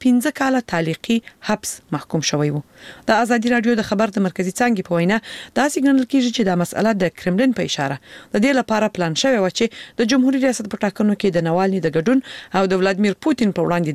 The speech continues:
د هغه د سیالۍ مخنیوی وکړي. د روسیې سترې محکمې تیر کال د الکسی نوالني د محکومېدو اصلي حکم لرې کړ، خو تر لنډې مودې وروسته پر هغه نوی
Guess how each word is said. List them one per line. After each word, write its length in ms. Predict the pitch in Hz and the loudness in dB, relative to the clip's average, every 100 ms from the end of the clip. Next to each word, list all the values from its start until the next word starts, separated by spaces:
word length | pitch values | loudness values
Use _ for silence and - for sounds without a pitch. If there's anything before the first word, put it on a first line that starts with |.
| 165 | -2
د 100 | 180 | 0
هغه 220 | 175 254 - - - | 0 -2 -4 -12 -6
د 120 | 175 | -4
سیالۍ 340 | - 175 160 185 175 | -2 0 2 0 -2
مخنیوی 340 | - 214 156 151 | 0 0 0 -2
وکړي. 260 | - 185 - _ _ _ - | -4 -4 -4 _ _ _ 0
د 80 | 240 254 | 2 2
روسیې 260 | 247 294 | 0 -2
سترې 200 | - 269 254 | 0 2 2
محکمې 420 | 240 233 233 226 | 2 0 2 2
تیر 120 | 226 208 | -2 -2
کال 160 | 214 208 - 226 | -2 -2 -2 0
د 60 | 180 | 2
الکسی 320 | 262 269 - 254 | 0 0 2 4
نوالني 340 | 196 208 220 196 | 4 2 2 2
د 100 | 175 | -2
محکومېدو 440 | 160 - 165 160 185 - | -4 -6 -6 0 0 -2
اصلي 200 | - 175 | -4 -4
حکم 260 | 165 - 185 | -2 0 0
لرې 140 | 160 156 | 0 -2
کړ، 100 | 170 - - | -4 -6 -2
خو 100 | 277 | 0
تر 160 | 277 285 | 2 2
لنډې 260 | 311 269 226 | 2 2 2
مودې 240 | 208 214 | 2 0
وروسته 240 | 208 233 214 - | 0 -2 -4 -2
پر 100 | 165 | -2
هغه 200 | 175 208 226 - - 208 | 0 0 -2 -8 -2 0
نوی 160 | 185 | 0